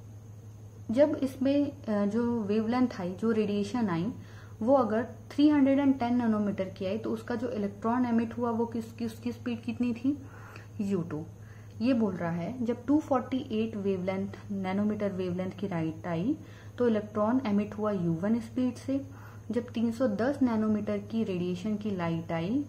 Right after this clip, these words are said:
ये वेव radiation आई, तो जो electron emit हुआ, वो U two speed से emit हुआ। यू वन और यू टू, speed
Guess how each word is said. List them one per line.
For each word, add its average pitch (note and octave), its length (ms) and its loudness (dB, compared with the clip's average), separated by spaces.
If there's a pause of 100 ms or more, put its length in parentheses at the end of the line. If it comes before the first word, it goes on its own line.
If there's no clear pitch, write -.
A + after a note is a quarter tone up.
(100)
ये F#3+ 160 0
वेव F3+ 400 -2 (360)
radiation F3 580 -2
आई, F#3+ 260 2 (540)
तो A#3+ 100 4
जो B3 180 2
electron G3+ 460 0
emit F3+ 300 -2
हुआ, F#3+ 140 0
वो B3 180 2
U G3+ 220 2
two F#3 220 -2
speed D#3+ 380 -6
से F3+ 220 -4
emit D#3 320 -2
हुआ। E3+ 240 -4 (600)
यू G#3+ 200 4
वन C4 340 6
और C4 260 4
यू G3+ 220 4
टू, D3+ 240 -2
speed - 800 2